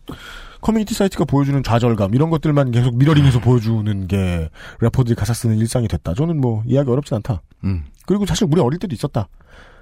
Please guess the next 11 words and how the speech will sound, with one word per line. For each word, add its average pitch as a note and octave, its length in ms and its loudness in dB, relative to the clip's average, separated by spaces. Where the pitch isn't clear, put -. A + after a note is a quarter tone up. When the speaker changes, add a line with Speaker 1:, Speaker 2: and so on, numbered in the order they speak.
Speaker 1:
저희 F3+ 220 2
어릴 D3+ 200 2
때는 E3 340 -2
그 E3 120 0
좌절감이 C#3+ 600 2
지금처럼 F3+ 400 2
크지 F3+ 180 2
않았던 A2 580 -2
것 F#2 60 0
같아요, G#2 300 0
또. D2+ 180 -6